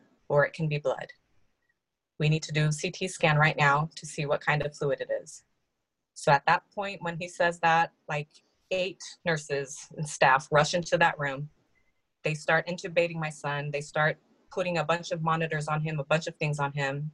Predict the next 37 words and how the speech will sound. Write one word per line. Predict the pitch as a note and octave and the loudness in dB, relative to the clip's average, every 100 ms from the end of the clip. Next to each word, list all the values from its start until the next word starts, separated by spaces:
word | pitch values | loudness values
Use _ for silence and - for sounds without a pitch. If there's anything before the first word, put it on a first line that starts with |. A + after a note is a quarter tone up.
| - | -4
And | C#3+ C#3 D3 C#3+ _ _ - | 0 2 2 -2 _ _ 4
they, | D3 D3 | 6 6
I'm | - D3 E3+ | 6 4 4
on | E3+ | 2
the, | E3+ - C#3 | 0 -4 0
I'm | D3 | 2
on | D#3 E3+ | 4 2
the | D#3+ | 0
bed, | D3+ D3 D3+ | 2 4 2
I'm | C#3+ | 0
holding | D#3+ D#3+ D#3+ | -2 0 -2
him, | D#3 D#3 D3+ E3 _ _ _ _ _ - | 0 2 0 -2 _ _ _ _ _ -8
and | - | -4
they | C#3+ D3 | 0 0
start | D#3+ D3 | 2 0
pushing | - D#3+ - E3 D#3+ - | 2 -2 2 0 -2 -2
us | C#3+ | -2
down | - C#3+ C#3+ | 2 0 0
to | C#3+ | -6
the | D3 | -8
C | - | -8
T | D3 C3+ | -4 -4
room. | B2 - D3 _ _ _ _ _ _ _ - F3+ | -4 -6 -8 _ _ _ _ _ _ _ -8 -4
And | D3 | 2
on | D#3+ | 6
our | E3 | 8
way | E3+ E3+ | 8 6
to | F3 | 2
the | F3 | 0
C | G3+ | -2
T | F3 F#3+ F3+ | -4 -4 0
room, | E3 D#3+ E3 D#3+ | 2 4 2 2
his | - D#3 | 0 2
right | D#3+ D#3+ - | 4 2 2
arm | D#3 C#3+ | 0 0
starts | D3 C3+ - | 0 -2 -2
twitching. | - C3 - | -4 -4 -4